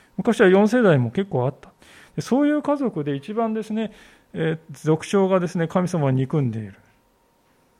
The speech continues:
それが家族全体にまで影響を及ぼすということは大いにあり得ることです。ですから皆さん、ここで三代、四代って書いてるのはそういうことですよね。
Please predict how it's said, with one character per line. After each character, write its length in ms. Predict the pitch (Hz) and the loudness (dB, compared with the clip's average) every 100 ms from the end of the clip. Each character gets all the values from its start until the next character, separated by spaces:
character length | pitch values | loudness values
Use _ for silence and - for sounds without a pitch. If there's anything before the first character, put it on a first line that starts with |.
| _ _ _ _ _ _ _ _ _ | _ _ _ _ _ _ _ _ _
そ 80 | 226 | 2
れ 80 | 214 | 6
が 160 | 202 | 6
家 300 | - - 202 | 4 -2 -2
族 240 | 196 175 131 | -2 -2 -2
全 220 | 160 165 | 0 2
体 180 | 180 175 | 2 2
に 60 | |
ま 120 | 160 | 2
で 120 | 135 156 | 2 0
影 200 | 151 156 | -2 0
響 200 | 151 139 | 0 2
を 60 | |
及 60 | 143 | 0
ぼ 120 | 147 | -2
す 100 | 135 | -4
と 80 | - | -6
い 40 | |
う 40 | 127 | -6
こ 100 | 147 | -6
と 60 | |
は 80 | 151 | -6
大 200 | 220 349 | -4 -2
い 20 | |
に 100 | 277 | 0
あ 80 | 156 147 | 2 2
り 80 | 202 | 2
得 80 | |
る 80 | 202 | 0
こ 120 | - | -2
と 120 | 135 120 | -6 -6
で 40 | |
す。 120 | 127 | -6
で 100 | 190 | -6
す 80 | 285 | -4
か 100 | 392 | -4
ら 80 | 359 | -2
皆 160 | 226 | -2
さ 120 | 196 170 | -2 -4
ん、 20 | |
こ 60 | |
こ 100 | 160 | -6
で 80 | 147 | -8
三 480 | 143 - 220 202 175 | -8 -6 -4 -4 -4
代、 320 | 147 131 113 | -4 -6 -6
四 260 | 123 208 240 | -6 -4 -4
代 200 | 226 180 | -2 -4
っ 20 | |
て 180 | 151 156 | -4 -8
書 160 | - | -2
い 60 | 143 | -2
て 120 | 135 | -2
る 60 | 113 | -6
の 60 | |
は 60 | 113 | -6
そ 240 | - 160 | -4 -2
う 40 | 160 | 0
い 40 | |
う 80 | 151 | 0
こ 120 | 151 | -2
と 120 | 135 | -4
で 80 | 113 | -6
す 100 | 104 | -8
よ 140 | 156 147 | -12 -8
ね。 180 | 196 | -10